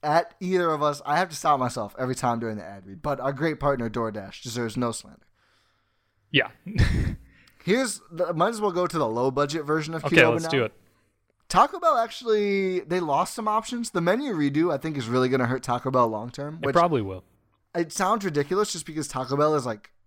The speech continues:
Speaker 1: so, it's Taco Bell. I mean, it's like it's everywhere, but
Speaker 2: Mm.
Speaker 1: they lost a lot of great items, but still they have the,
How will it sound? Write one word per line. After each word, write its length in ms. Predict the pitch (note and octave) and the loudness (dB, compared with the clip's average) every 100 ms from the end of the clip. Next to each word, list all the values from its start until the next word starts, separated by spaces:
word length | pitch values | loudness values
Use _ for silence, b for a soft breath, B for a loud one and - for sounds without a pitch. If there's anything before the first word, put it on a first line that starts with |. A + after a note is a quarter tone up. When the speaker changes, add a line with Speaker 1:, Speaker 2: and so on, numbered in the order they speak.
| - | -10
Speaker 1:
so, 540 | - C3+ B2+ B2 A#2 | -2 2 2 2 0
it's 140 | B2+ - | -4 0
Taco 300 | D#3+ E3 B2+ | 2 2 0
Bell. 180 | G#2+ G2 | -4 -6
I 40 | |
mean, 140 | A2+ | -8
it's 100 | G#2+ | -8
like 120 | A#2 A2+ | -10 -12
it's 120 | A2 | -10
everywhere, 360 | G#2+ B2+ D3+ D#3 | -4 -2 -2 0
but 200 | D3+ C3+ | 0 0
Speaker 2:
Mm. 300 | A2 G2 G#2 | -6 -10 -8
Speaker 1:
they 120 | D4 | -2
lost 300 | G3+ D#3 - | 0 0 -2
a 60 | |
lot 220 | A2 G#2+ C3 | 0 2 2
of 60 | |
great 140 | B2 B2+ | 2 0
items, 320 | A#2 C#3 E3+ | 0 -2 -6
but 200 | - C#3+ | -8 -6
still 300 | - D3+ E3 | -4 -2 0
they 160 | D3+ B2+ | 0 0
have 240 | C3+ B2+ | -2 -2
the, 440 | B2 A#2+ A#2+ A2+ | -2 -2 -2 -6